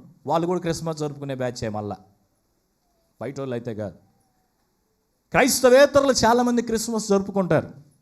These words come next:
హ్యాపీ క్రిస్మస్ అనే శుభాకాంక్షలు చెప్పుకుంటా ఉంటారు, క్రిస్మస్ జరుపుకుంటా ఉంటారు, క్రిస్మస్ కేకులు, కే-, స్టార్లు అన్నీ చాలా ఉంటాయి. వాళ్ళు క్రైస్తవేతరులు, యేసయ్యను నమ్మిన వాళ్ళు కాదు.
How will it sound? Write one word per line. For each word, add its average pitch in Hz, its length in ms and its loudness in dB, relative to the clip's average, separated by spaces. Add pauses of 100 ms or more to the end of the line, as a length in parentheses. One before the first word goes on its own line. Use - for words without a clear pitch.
(580)
హ్యాపీ 147 300 -2
క్రిస్మస్ 143 460 -8
అనే 135 140 -6
శుభాకాంక్షలు 131 1080 -4 (260)
చెప్పుకుంటా 147 480 0
ఉంటారు, 156 540 0 (180)
క్రిస్మస్ 131 420 -6
జరుపుకుంటా 139 520 -2
ఉంటారు, 143 280 -2
క్రిస్మస్ 147 460 -6
కేకులు, 147 540 -2
కే-, 123 140 -2
స్టార్లు 131 460 -2
అన్నీ 156 300 -4
చాలా 160 200 0
ఉంటాయి. 151 220 -4
వాళ్ళు 139 120 -4
క్రైస్తవేతరులు, 165 720 -4
యేసయ్యను 156 380 -2
నమ్మిన 151 200 -4
వాళ్ళు 135 180 0
కాదు. 104 220 -4